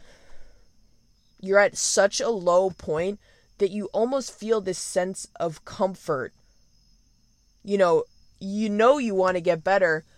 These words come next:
but you're so comfortable with being numb and, and being upset and being depressed and being stuck in your room, in your bed. You can't even get out of your bed. You smell like shit. You look like shit. But you're comfortable with where you are, and you, you know if you get better,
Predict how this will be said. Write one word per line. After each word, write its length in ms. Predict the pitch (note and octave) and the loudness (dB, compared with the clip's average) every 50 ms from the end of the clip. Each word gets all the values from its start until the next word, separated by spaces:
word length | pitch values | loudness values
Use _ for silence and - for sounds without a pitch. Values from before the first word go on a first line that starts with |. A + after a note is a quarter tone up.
| _ _ _ _ | _ _ _ _
but 80 | - G3 | -4 -2
you're 80 | G3+ G#3+ | -2 -2
so 240 | - - B3 A#3+ | -2 0 0 0
comfortable 600 | A#3+ - - - F3+ F#3+ G3+ - A#3 G#3 G#3 G#3 | 0 -2 -2 0 0 0 0 -2 -4 -2 -2 0
with 200 | G#3 G3 E3+ D3 | 0 -2 -2 -4
being 360 | - F#3 F3 F3 F3 E3 D#3+ D3+ | -6 -8 -6 -6 -6 -6 -6 -4
numb 460 | D3 D3+ D#3 E3+ F3+ G3 G#3 A3+ A3+ _ _ _ _ _ _ _ - | -2 -2 -2 -2 -4 -4 -8 -10 -12 _ _ _ _ _ _ _ -10
and, 200 | E3+ E3+ E3 D#3+ | -8 -6 -6 -6
and 320 | - - E3+ E3 D#3 D3 | -6 -6 -8 -8 -8 -10
being 500 | D3+ E3+ F3 F3 E3+ E3 D#3+ D#3+ D#3 D3+ - - _ _ _ - | -8 -6 -6 -4 -4 -6 -6 -8 -8 -10 -12 -14 _ _ _ -12
upset 680 | E3+ D3+ - - - - - F#3+ F#3 F3 D#3+ C3 - | -10 -10 -10 -10 -12 -4 0 2 2 4 2 0 -2
and 180 | - D#3 D#3+ D3 | -6 -8 -8 -8
being 200 | E3+ F3 F3 E3+ | -8 -8 -8 -8
depressed 680 | D#3+ D#3+ D3 - - - - F3+ F3 D#3 D#3 - - - | -10 -12 -14 -16 -10 -4 0 0 0 0 0 -4 -10 -10
and 220 | - E3 E3 D3+ | -10 -10 -10 -10
being 300 | D3+ F3+ F#3+ F#3+ F#3+ F3+ | -10 -8 -8 -8 -8 -8
stuck 500 | - - - - - - - F#3 G3 - | -8 -8 -8 -8 -6 -2 0 0 0 0
in 100 | G#3+ G3+ | -4 -6
your 180 | G3+ F#3+ F3+ E3 | -6 -4 -4 -6
room, 320 | D3 D3 D#3 E3+ F#3 G3+ | -6 -6 -6 -4 -4 -4
in 80 | G3 F3 | -4 -2
your 120 | D#3+ D#3 | -2 -4
bed. 300 | D#3 D3 - D3+ E3+ F3 | -2 -2 0 0 0 -2
You 100 | E3 E3 | -4 -8
can't 260 | D#3+ - - G#3 F#3 G3 | -12 -8 -6 -4 -4 -4
even 180 | F#3+ F3+ F3 | -4 -6 -4
get 140 | D#3 E3+ E3 | -2 0 2
out 120 | E3+ E3+ | 2 2
of 60 | E3+ D#3+ | 2 0
your 120 | D3+ D3 | -2 -6
bed. 280 | D3 - D#3 D#3 E3 E3+ | -4 -4 -2 -2 -2 -4
You 80 | E3 | -6
smell 400 | - - - - F#3 D#3+ E3+ F3 | -10 -8 -8 -6 -4 -4 -2 0
like 180 | E3+ E3+ D#3+ D3+ | 0 0 -2 -2
shit. 440 | - - - F3 D#3+ D#3+ D#3+ - - _ _ _ _ _ | -6 -4 -2 0 0 0 0 -2 -6 _ _ _ _ _
You 120 | F3 E3 E3 | -14 -12 -10
look 340 | D#3+ D#3 E3+ F#3 F#3 - | -4 0 2 2 2 0
like 180 | F3+ E3+ E3 - | -2 -4 -4 -4
shit. 380 | - - - D#3+ D#3 D3+ C#3+ - - - - _ _ - - | -4 -4 -2 0 0 -2 -2 -6 -12 -20 -20 _ _ -6 -2
But 140 | G3 F#3+ F#3+ | -2 0 0
you're 160 | F#3 G3 F3+ | 0 0 -2
comfortable 680 | - - - A3 G#3 A#3 A3 - A3+ F3 E3 D#3+ D#3+ | -2 -2 0 0 0 0 0 -4 -4 0 2 2 2
with 200 | D3 D#3 E3+ - | 2 0 -2 -4
where 260 | D3+ D3+ E3+ F3+ F3+ F3 | -2 2 4 6 6 4
you 220 | F3 E3+ D#3 C#3 | 4 0 -2 -2
are, 260 | G#2+ C3+ E3 F3+ E3+ | 2 4 4 4 4
and 140 | D#3 C#3+ C#3+ | 2 0 -4
you, 100 | D3 D3+ - | -8 -10 -10
you 180 | D#3+ E3+ F#3 | -10 -8 -2
know 160 | F3+ F#3 F#3+ G3 | 2 4 4 4
if 100 | - - | 2 0
you 120 | F#3 F3 | -8 -8
get 340 | D#3+ D3+ F3+ E3+ E3+ D#3+ - | -2 2 2 2 2 0 -2
better, 420 | D#3+ D3+ D3+ F3 F#3 G3+ G#3 A3 | -2 0 0 0 0 0 -2 -6